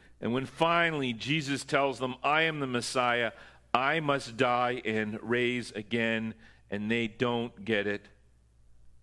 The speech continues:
what would he be thinking? Well, just in case you think these guys are dense here, I'm gonna read you the passage out of Luke eighteen.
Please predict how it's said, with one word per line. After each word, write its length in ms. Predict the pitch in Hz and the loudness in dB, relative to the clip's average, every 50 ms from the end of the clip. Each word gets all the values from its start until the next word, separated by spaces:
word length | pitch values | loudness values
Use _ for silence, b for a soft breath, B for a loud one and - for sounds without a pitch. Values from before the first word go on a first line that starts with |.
| - - - - - - - - | -20 -20 -20 -20 -20 -20 -18 -8
what 340 | 110 113 117 113 - - - | -4 -2 -2 -2 -4 -6 -8
would 220 | 107 110 104 101 | -6 -6 -6 -6
he 200 | 92 101 101 98 | -8 -10 -10 -10
be 400 | 90 80 - 95 95 92 90 92 - - - - - - - - - - - - - - - - - - - | -10 -8 -8 -8 -8 -8 -12 -14 -18 -20 -20 -20 -20 -20 -20 -20 -20 -20 -20 -20 -20 -20 -20 -20 -20 -16 -12
thinking? 420 | - 98 90 82 - - - - - - - - - - - - - - - - - - - - - - - - - - - _ - - - - - - - - - - - - - - - - - - - - - - - - - - - - - - - - - - B B B B B B B B B B - - - | -10 -10 -10 -10 -12 -16 -18 -18 -20 -20 -20 -20 -20 -20 -20 -20 -20 -20 -20 -20 -20 -20 -20 -20 -20 -20 -20 -20 -20 -20 -20 _ -20 -20 -20 -20 -20 -20 -20 -20 -20 -20 -20 -20 -20 -20 -20 -20 -20 -20 -20 -20 -20 -20 -20 -20 -20 -20 -20 -20 -20 -20 -20 -20 -20 -20 B B B B B B B B B B -20 -14 -8
Well, 460 | - 95 98 104 113 117 123 117 - - - | -4 -2 -2 -2 -2 -4 -6 -10 -16 -14 -12
just 220 | 110 127 - - | -12 -10 -10 -8
in 100 | 180 175 | -10 -10
case 340 | 160 - 151 147 135 - - | -8 -8 -8 -8 -8 -10 -12
you 60 | 120 | -12
think 240 | - - 120 117 110 | -8 -6 -6 -6 -6
these 220 | - 113 113 104 | -6 -8 -8 -6
guys 340 | - - 101 104 104 95 95 | -4 -4 -2 -2 -2 -2 -2
are 100 | 101 95 | -4 -4
dense 380 | 90 95 101 98 95 87 - - | -2 -2 -2 -2 -4 -6 -10 -6
here, 160 | - 107 95 | -4 -2 -2
I'm 140 | 92 95 101 | -2 -4 -4
gonna 180 | 110 113 113 | -6 -6 -6
read 180 | 123 139 147 131 | -8 -8 -10 -10
you 80 | 123 | -8
the 120 | 104 92 87 | -8 -8 -8
passage 560 | - - 107 98 95 92 - 90 85 85 92 | -8 -8 -8 -8 -8 -8 -10 -12 -10 -6 -6
out 120 | 92 90 | -6 -4
of 140 | 90 82 82 | -6 -8 -10
Luke 240 | 92 104 104 98 - | -8 -10 -8 -6 -6
eighteen. 640 | 95 90 87 - - - 101 87 82 78 80 87 | -8 -8 -8 -12 -14 -12 -12 -10 -12 -12 -16 -20